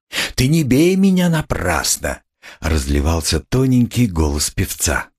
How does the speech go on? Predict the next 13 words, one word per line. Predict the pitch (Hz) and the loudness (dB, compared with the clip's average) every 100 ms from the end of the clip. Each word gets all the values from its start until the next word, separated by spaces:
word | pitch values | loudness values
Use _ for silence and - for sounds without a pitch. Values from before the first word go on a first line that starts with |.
| _ _ _ _ - - - | _ _ _ _ -10 -8 -4
Раскольникову | 98 95 - 139 131 120 120 113 123 - | -2 0 0 2 2 0 0 0 0 -2
ужасно | 104 80 82 107 107 - 98 | -2 0 0 -2 -2 -4 -2
захотелось | 90 90 90 - 95 101 - | -2 -2 -2 -2 -2 -2 -2
расслушать, | 98 113 - 113 135 104 - 69 - _ - | -2 -2 -2 -2 -2 0 -2 -6 -12 _ -14
что | - - - 151 135 | -4 -4 -2 -2 -2
поют. | - - 76 73 - - _ _ - - | -2 -4 -4 -8 -10 -14 _ _ -10 -6
Точно | - 80 - - 76 | -2 0 0 0 0
в | 78 | 0
этом | 95 98 76 | 0 -2 -4
и | - 90 | -4 -6
было | 67 113 151 156 | -2 0 0 0
все | 127 - - 151 | 0 0 0 -2
дело. | 110 147 95 - | 0 -2 -2 -8